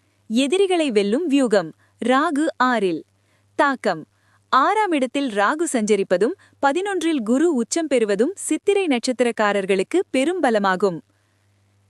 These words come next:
விரிவு. செவ்வாயின் வேகமும் புதனின் விவேகமும் இணைந்து செயல்படுவதால், உங்கள் வளர்ச்சியை தடுக்க நினைக்கும் எதிரிகளை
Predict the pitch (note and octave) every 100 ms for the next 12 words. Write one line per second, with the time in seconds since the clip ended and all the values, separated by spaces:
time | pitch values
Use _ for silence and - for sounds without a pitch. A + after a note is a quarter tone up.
0 | _ A3+ C#4+ B3 F#3 D#3 _ _ _ -
1 | - C#4+ C#4+ G4 G4 D#4+ G3 G3+ A#3 G#3+
2 | A3 G#4 G#3+ B3+ C#4 G4+ F4+ F#3+ G#3 C#4
3 | D#4+ D#4+ D#4+ A#3 A3 D4+ F#4 F4+ A#3 G#3+
4 | G#3+ F#3+ F3+ F#3 C4 - - B3+ D4 C#4+
5 | A3 A3+ E4+ - F#4 F4 - A#3 C#4+ E4
6 | C4 A#3 A#3 C#4 A#3+ G#3 A3+ F4+ D4 A3